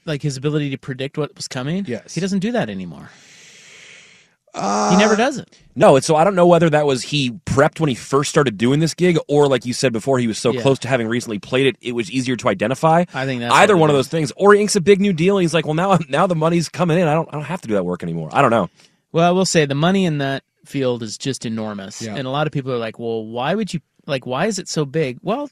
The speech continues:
Speaker 1: 'cause of the things we're talking about. Like,
Speaker 2: Yeah.
Speaker 1: it matters. When
Speaker 2: Yeah.
Speaker 1: we watch these big games, you know, fifty, sixty million people watch these championship games. A hundred and ten million people watch the Super Bowl.
Speaker 2: Although I,
Speaker 1: It
Speaker 2: I,
Speaker 1: matters.
Speaker 2: I will say, like,
Speaker 1: That's a lot.
Speaker 2: let's say,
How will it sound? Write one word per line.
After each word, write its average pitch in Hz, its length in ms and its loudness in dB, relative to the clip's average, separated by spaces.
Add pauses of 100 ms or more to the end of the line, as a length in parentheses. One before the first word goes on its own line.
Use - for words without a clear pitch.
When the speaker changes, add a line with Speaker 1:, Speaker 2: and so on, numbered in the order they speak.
Speaker 1:
'cause 214 160 -4
of 226 100 -10
the 214 60 -14
things 226 260 -6
we're 226 80 -4
talking 226 300 -4
about. 71 240 -8
Like, 123 100 -8
Speaker 2:
Yeah. 208 80 0
Speaker 1:
it 196 60 -2
matters. 247 420 -2
When 135 140 -6
Speaker 2:
Yeah. 143 60 -2
Speaker 1:
we 143 40 -2
watch 165 240 0
these 196 200 -2
big 170 220 -4
games, 156 360 -4
you 208 80 -2
know, 196 40 0
fifty, 311 520 -6
sixty - 500 -8
million 214 380 -2
people 160 500 -4 (300)
watch 180 240 -4
these 202 180 -2
championship 202 380 -4
games. 151 300 -4
A 165 60 -2
hundred 226 360 -2
and 208 120 2
ten 220 260 0
million 151 280 0
people 131 420 -6 (340)
watch 151 300 -2
the 196 80 -4
Super 233 280 -2
Bowl. 123 300 -8
Speaker 2:
Although 285 180 -4
I, 262 140 0
Speaker 1:
It - 100 -2
Speaker 2:
I, - 20 0
Speaker 1:
matters. 220 460 -2
Speaker 2:
I 247 60 -2
will 359 220 -4
say, 127 300 -4
like, 123 340 -6 (280)
Speaker 1:
That's 190 140 -8
a 214 40 -2
lot. 175 300 -2
Speaker 2:
let's 220 140 -4
say, 269 200 -6